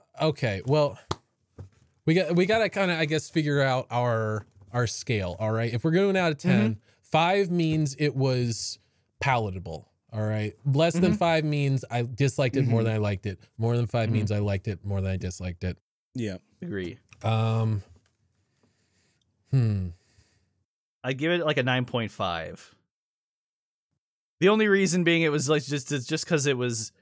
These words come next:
Speaker 2: in the middle of it. Like, talking about it now, it makes, like, way more sense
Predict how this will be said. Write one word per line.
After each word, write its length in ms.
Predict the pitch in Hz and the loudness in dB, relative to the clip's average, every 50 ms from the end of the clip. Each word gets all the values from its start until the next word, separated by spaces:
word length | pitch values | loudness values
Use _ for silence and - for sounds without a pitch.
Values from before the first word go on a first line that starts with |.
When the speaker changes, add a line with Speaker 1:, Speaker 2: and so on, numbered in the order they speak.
| _ _ _ _ | _ _ _ _
Speaker 2:
in 160 | - 214 214 | 0 2 4
the 60 | 214 214 | 4 4
middle 320 | 185 175 180 190 196 202 | 4 2 2 4 4 4
of 140 | 202 202 202 | 4 4 2
it. 200 | 220 220 214 - - | 0 0 0 -2 -4
Like, 160 | 139 147 - | -6 -6 -4
talking 260 | - 214 269 - 240 | -2 -2 -2 0 2
about 160 | 202 185 170 | 2 4 4
it 80 | 160 143 | 4 4
now, 260 | 151 151 156 160 160 | 4 4 4 6 4
it 80 | 156 135 | 4 2
makes, 220 | 143 143 139 131 | 0 -2 -2 -2
like, 140 | - 127 127 | -2 -4 -2
way 180 | 107 113 120 131 | -2 -2 -2 -2
more 200 | 135 143 147 139 131 | -2 -2 -4 -4 -2
sense 600 | - - 143 147 160 180 185 - - - - | -2 0 0 0 0 -2 -6 -6 -8 -8 -10